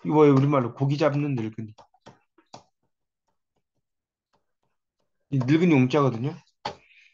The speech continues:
그래서 "조물주 언제나 어옹에게 너그럽지 않아?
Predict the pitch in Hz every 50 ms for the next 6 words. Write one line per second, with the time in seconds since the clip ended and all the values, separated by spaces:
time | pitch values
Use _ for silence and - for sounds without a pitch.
0 | _ _ - - - 123 117 120 - - - _ _ - - 147 147 151 156 151
1 | 143 - 151 143 135 131 131 127 139 139 139 131 120 110 117 127 135 135 135 135
2 | 131 127 123 131 127 123 120 113 113 127 127 127 123 - - - 131 110 104 107
3 | 117 139 165 185 185